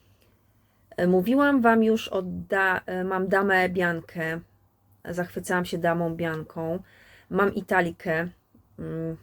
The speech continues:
też oczywiście zachwyty są, e, nad Italiką.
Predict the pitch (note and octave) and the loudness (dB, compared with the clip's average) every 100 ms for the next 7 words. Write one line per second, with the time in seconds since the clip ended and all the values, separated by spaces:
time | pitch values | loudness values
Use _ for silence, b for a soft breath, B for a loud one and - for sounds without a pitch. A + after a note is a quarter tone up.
0 | b b b b _ G#3 F#3 - G3 - | b b b b _ 2 2 0 -12 -10
1 | F#3 F3+ F3 F3+ F3+ F#3+ F3+ F3+ F#3 F3 | -12 -8 -6 -6 -6 -8 -8 -8 -6 -4
2 | E3+ F3+ B B B B B B - D#3+ | -4 -6 B B B B B B -8 -2
3 | E3 E3+ E3+ F3 F#3+ F#3 F3+ - F3+ F3 | 0 0 -2 -4 0 0 0 -2 0 0